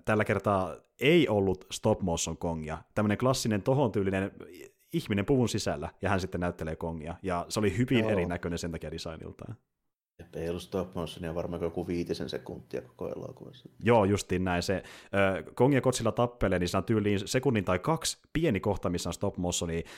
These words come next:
Speaker 1: se on
Speaker 2: Joo.
Speaker 1: semmoinen kohta, missä Godzilla potkaisee Kongia, ja pääsy, miksi se tehtiin näin, se ei ollut fyysisesti mahdollista niin toteuttaa näyttelijän kanssa
Speaker 2: Niin,
Speaker 1: sitä
Speaker 2: ei se,
Speaker 1: kohtausta.
Speaker 2: ei siinä Godzilla pukussa hypitä.
Speaker 1: Justiin näin,
Speaker 2: <laughs>
Speaker 1: ainakaan vielä, <laughs> ainakaan vielä.
Speaker 2: Mm-hmm.
Speaker 1: Se vähän muuttuu sitä myöhemmin, ja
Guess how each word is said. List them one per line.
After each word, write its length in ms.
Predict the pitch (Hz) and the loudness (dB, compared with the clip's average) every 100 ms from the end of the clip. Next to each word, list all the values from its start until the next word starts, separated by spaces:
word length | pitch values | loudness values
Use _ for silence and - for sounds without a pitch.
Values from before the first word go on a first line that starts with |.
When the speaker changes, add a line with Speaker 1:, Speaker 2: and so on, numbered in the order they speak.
| - | -6
Speaker 1:
se 60 | 98 | 0
on 60 | |
Speaker 2:
Joo. 100 | 98 | 0
Speaker 1:
semmoinen 280 | 92 117 113 | 2 2 0
kohta, 260 | 117 110 110 | 0 0 0
missä 260 | 98 - | 0 -2
Godzilla 360 | 98 120 - 95 | 0 -2 0 -2
potkaisee 480 | - 117 - 90 82 | 0 0 0 -4 -4
Kongia, 440 | 92 90 82 82 - - | -2 -2 -2 -4 -6 -6
ja 100 | 92 | -4
pääsy, 320 | 85 127 135 123 | 0 0 2 0
miksi 120 | 113 | 0
se 20 | |
tehtiin 440 | 110 110 107 98 95 | 0 -2 0 -2 0
näin, 320 | 95 85 82 - - _ - | 0 0 -4 -12 -20 _ -4
se 140 | - | 2
ei 140 | 104 104 | 4 4
ollut 460 | 110 107 - - _ _ - | 4 2 0 -10 _ _ -6
fyysisesti 480 | - 165 123 - 107 | 2 4 2 0 2
mahdollista 480 | 139 139 101 - | 2 2 0 0
niin 100 | 87 | -2
toteuttaa 360 | 90 95 92 92 | -2 -2 -2 0
näyttelijän 380 | 98 104 90 90 | 0 0 -2 -2
kanssa 180 | 107 104 | 2 4
Speaker 2:
Niin, 100 | 104 | 2
Speaker 1:
sitä 60 | |
Speaker 2:
ei 40 | 110 | 0
se, 20 | |
Speaker 1:
kohtausta. 300 | - 69 - | -4 -8 0
Speaker 2:
ei 140 | 196 196 | 2 2
siinä 180 | 110 | 0
Godzilla 320 | 101 101 - 98 | 2 0 2 -2
pukussa 220 | 85 - | -2 -6
hypitä. 500 | 92 87 - 82 - - _ - | -6 -6 -6 -8 -10 -20 _ -6
Speaker 1:
Justiin 400 | 92 - 127 104 | -4 0 2 4
näin, 180 | 98 92 | 4 4
Speaker 2:
<laughs> 20 | |
Speaker 1:
ainakaan 280 | 131 139 123 | 4 6 6
vielä, 260 | 139 95 - 143 | 4 4 2 2
<laughs> 140 | 170 | 6
ainakaan 320 | 175 139 143 131 | 6 6 4 4
vielä. 280 | 117 82 95 | 4 2 -2
Speaker 2:
Mm-hmm. 280 | 98 104 107 | -2 -2 -2
Speaker 1:
Se 140 | 104 | 0
vähän 180 | 101 104 | 2 4
muuttuu 300 | 104 104 98 | 2 2 0
sitä 80 | 92 | 0
myöhemmin, 460 | 98 92 87 87 | 2 2 2 0
ja 120 | 87 | 0